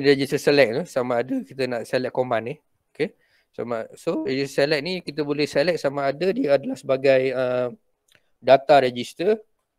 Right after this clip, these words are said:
okey, ataupun sebagai, uh, command register lah. Okey. So command register ni is instruction given to L C D to do a predefined task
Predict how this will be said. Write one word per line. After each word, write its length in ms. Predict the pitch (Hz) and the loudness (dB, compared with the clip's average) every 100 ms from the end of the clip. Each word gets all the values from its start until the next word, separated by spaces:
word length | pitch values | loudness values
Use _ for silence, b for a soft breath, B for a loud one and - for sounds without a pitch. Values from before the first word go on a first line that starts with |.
| _ _ _ _ _ | _ _ _ _ _
okey, 320 | 110 110 180 | -16 -6 -2
ataupun 320 | 147 143 156 156 | 0 0 -2 -2
sebagai, 400 | 135 135 160 202 262 _ - | 0 0 0 -2 -6 _ -8
uh, 240 | 127 123 | -6 -4
command 400 | - 139 147 135 | -2 0 0 -2
register 560 | 135 131 - 117 117 131 | -4 -8 -12 -8 -6 -8
lah. 60 | _ _ _ _ _ _ _ _ | _ _ _ _ _ _ _ _
Okey. 160 | - 151 _ _ | -16 -16 _ _
So 160 | - | -14
command 320 | 127 139 147 | -10 -6 -4
register 400 | 143 147 - 156 | -6 -10 -8 -4
ni 240 | 147 190 175 | -4 -4 -8
is 80 | - | -8
instruction 640 | 143 - 135 131 - 170 - _ | -10 -8 -6 -6 -6 -10 -10 _
given 400 | 135 135 147 139 | -10 -6 -6 -6
to 80 | |
L 80 | 123 | -6
C 160 | 123 123 | -6 -10
D 240 | 127 196 190 | -8 -10 -10
to 160 | 139 131 | -10 -8
do 160 | 156 | -6
a 80 | 156 | -6
predefined 560 | - 135 135 147 135 - | -8 -10 -6 -6 -6 -2
task 240 | 175 - | -4 -4